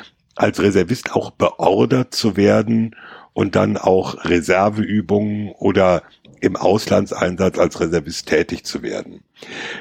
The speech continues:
Das will die Bundeswehr vor dem Hintergrund der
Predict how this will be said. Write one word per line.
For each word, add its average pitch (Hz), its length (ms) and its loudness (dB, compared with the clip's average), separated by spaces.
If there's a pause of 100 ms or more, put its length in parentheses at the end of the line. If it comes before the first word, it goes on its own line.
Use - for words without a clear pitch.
(120)
Das - 460 0
will 117 260 4
die 117 120 4
Bundeswehr 120 720 0
vor 107 180 -4
dem 98 140 -6
Hintergrund 110 760 -4
der 92 400 4